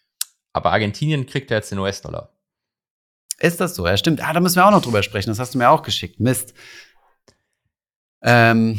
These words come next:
Speaker 2: was ist in Argentinien los gewesen? Ein überraschender Kandidat hat gewonnen und will was machen? Die argentinische Zentralbank abschaffen und durch die FED ersetzen?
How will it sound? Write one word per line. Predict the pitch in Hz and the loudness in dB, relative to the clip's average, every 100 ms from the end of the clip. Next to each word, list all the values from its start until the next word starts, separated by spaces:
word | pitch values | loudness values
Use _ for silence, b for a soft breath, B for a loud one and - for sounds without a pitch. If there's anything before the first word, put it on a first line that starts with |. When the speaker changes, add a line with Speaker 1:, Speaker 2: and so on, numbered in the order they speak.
| - | -2
Speaker 2:
was | - 143 | 0 0
ist | 151 | 2
in | 156 | 2
Argentinien | 147 - 127 127 170 139 | 2 0 -4 0 2 2
los | 117 104 | 2 0
gewesen? | 113 107 | -2 0
Ein | 110 | 0
überraschender | 110 107 131 - 123 | 2 2 2 2 0
Kandidat | 127 117 113 120 | 0 2 2 2
hat | 123 | -2
gewonnen | 113 113 143 | -2 0 2
und | 123 | 2
will | 110 | 4
was | 127 - | 2 2
machen? | 156 156 135 | -2 -2 -6
Die | 117 113 | -4 -4
argentinische | 110 113 139 127 117 | -2 -4 -6 -8 -6
Zentralbank | 123 110 120 123 123 | -4 2 2 2 -2
abschaffen | - - - 117 120 | -4 -2 0 0 -2
und | |
durch | 110 104 | -4 -4
die | 104 | -2
FED | 117 85 | -2 -2
ersetzen? | 90 90 87 135 | -4 -6 -6 -6